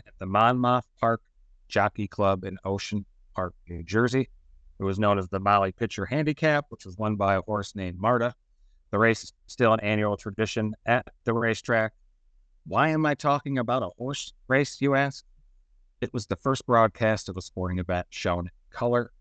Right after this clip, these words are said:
It was aired on C B S. Unfortunately, most of America did not see it in color, color T Vs were not readily available until the nineteen sixties. Ramey, what do you got for the back of the day replay?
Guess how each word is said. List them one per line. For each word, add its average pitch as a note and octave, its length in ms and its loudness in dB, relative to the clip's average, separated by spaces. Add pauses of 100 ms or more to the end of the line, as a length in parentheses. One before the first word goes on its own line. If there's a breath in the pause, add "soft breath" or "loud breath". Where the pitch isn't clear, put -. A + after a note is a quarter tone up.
(300)
It - 60 -20
was - 160 -18
aired F#2+ 260 2
on F2 160 -2
C F#2+ 240 -4
B E2+ 200 -4
S. A#2 440 -2 (540)
Unfortunately, A#2 920 0 (320)
most A2+ 460 0
of F#2+ 80 0
America F#2 500 -6
did F2+ 140 -16
not E2 180 -18
see F3 220 0
it D#3 60 2
in C#3+ 100 0
color, A#2+ 400 0 (680)
color F2+ 220 -2
T F2+ 180 -4
Vs E2 280 -18
were - 160 -20
not - 180 -20
readily - 160 -20 (240)
available - 180 -20 (520)
until G2 220 2
the E2+ 100 0
nineteen - 400 -16
sixties. - 580 -16 (2000)
Ramey, E3 360 4 (680)
what - 100 -2
do F#2+ 60 2
you E2+ 60 0
got D#2 240 -8
for - 80 -16
the - 100 -20
back - 140 -20 (120)
of - 60 -20
the - 180 -20
day - 60 -20
replay? - 480 -20